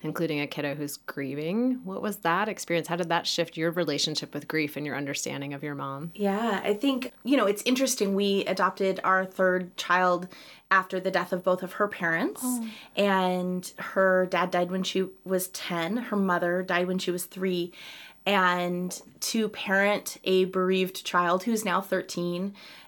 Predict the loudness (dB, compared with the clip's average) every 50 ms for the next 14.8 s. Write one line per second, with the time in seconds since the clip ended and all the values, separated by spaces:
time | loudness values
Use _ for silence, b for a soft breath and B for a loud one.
0 | B B -2 2 4 4 4 4 2 2 0 0 -2 -2 -4 -6 -8 -4 -4 -4
1 | -4 -4 -6 -6 -6 -4 -2 -2 0 0 2 2 2 2 2 2 2 2 0 -2
2 | -6 -14 _ _ -2 0 2 2 0 -2 _ _ _ _ -6 -4 0 2 4 4
3 | 4 4 4 2 0 0 0 2 2 0 -2 -4 -8 -12 -8 -4 -2 -2 0 2
4 | 4 4 4 4 2 0 -2 -4 -4 0 0 2 2 2 2 0 0 0 -2 -4
5 | -6 -6 -8 -10 B B B B B B B B 0 2 4 2 2 2 2 2
6 | 2 2 0 -2 -2 0 2 2 2 2 2 0 0 0 0 -2 -2 -2 -2 0
7 | 0 0 0 0 -2 -2 -2 0 -2 -2 -2 -4 -6 -8 -8 -4 -2 0 0 0
8 | 0 -2 -2 -2 -4 -4 0 0 2 2 2 2 0 -4 -6 -8 -8 -4 -2 -2
9 | 0 -2 -2 -4 -4 -4 -4 -4 -2 -4 -4 -4 -2 -2 -2 -2 0 -2 -4 -2
10 | -2 -2 0 2 2 2 2 2 0 0 -2 -4 -6 -6 -4 -4 -4 -4 -4 -4
11 | -2 -2 -4 -4 -4 -4 -4 -4 -4 -4 B B B B B B B B B B
12 | B -2 2 4 4 6 6 6 4 2 0 -6 -14 _ _ -6 -4 0 0 2
13 | 2 2 2 0 -2 -4 -8 -10 -8 -4 0 2 4 4 4 4 2 0 -2 -6
14 | -2 0 2 4 4 6 6 4 4 4 2 2 0 -2 -6